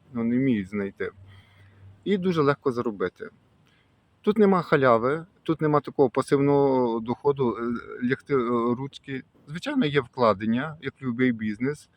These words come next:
але це набагато менше, ніж в будку на базарі вкладати. Тому спробуйте побачити цей шанс. Ті, хто знають мене, е, ви знаєте, що я не обманюю,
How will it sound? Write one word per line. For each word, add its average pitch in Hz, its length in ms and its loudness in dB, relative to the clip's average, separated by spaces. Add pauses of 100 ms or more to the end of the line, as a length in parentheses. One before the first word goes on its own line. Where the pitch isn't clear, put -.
(140)
але 160 140 -2
це - 120 -4
набагато 156 460 2
менше, 143 340 2
ніж 127 160 0
в - 20 -6
будку 139 300 -4
на 127 120 2
базарі 110 360 0
вкладати. 98 680 -6 (400)
Тому 254 300 4
спробуйте 196 520 2
побачити 139 600 2
цей 160 180 -4
шанс. 151 540 -4 (460)
Ті, 208 120 -2
хто - 180 0
знають 160 460 2
мене, 139 420 2
е, 113 280 -2
ви 117 280 -2
знаєте, 127 440 0
що - 200 -10
я 127 140 2
не 131 100 2
обманюю, 117 720 0